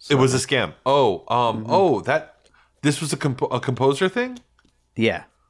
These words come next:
Speaker 1: Holy shit, Dave, you almost got snared in one of the biggest scams in, that's going on in Hollywood. I read a whole thing about this. This is a real thing.
Speaker 2: Really?
Speaker 1: Yeah.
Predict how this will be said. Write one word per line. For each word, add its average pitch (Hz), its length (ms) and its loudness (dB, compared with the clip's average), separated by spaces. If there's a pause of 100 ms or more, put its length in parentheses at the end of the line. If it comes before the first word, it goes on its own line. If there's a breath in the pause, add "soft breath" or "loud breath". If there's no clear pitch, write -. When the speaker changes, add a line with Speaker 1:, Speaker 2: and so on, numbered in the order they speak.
(160)
Speaker 1:
Holy 180 300 2
shit, - 300 -4
Dave, 160 480 -4
you 139 260 0
almost 175 260 -2
got 127 200 0
snared 143 340 0
in 98 100 -2
one 113 140 0
of 117 60 -4
the 113 80 0
biggest 120 540 -4
scams 117 760 -4
in, 107 220 -2
that's 101 240 -4
going 104 260 -4
on 107 140 -2
in 90 80 -8
Hollywood. 107 420 -4
I 82 60 0
read 101 200 0
a 101 40 0
whole 104 140 -4
thing 123 180 -6
about 78 300 -8
this. - 260 -18
This 98 160 -16
is 104 80 -10
a 104 80 -6
real 95 220 -6
thing. 117 200 -6
Speaker 2:
Really? 101 360 2 (260 loud breath)
Speaker 1:
Yeah. 110 220 0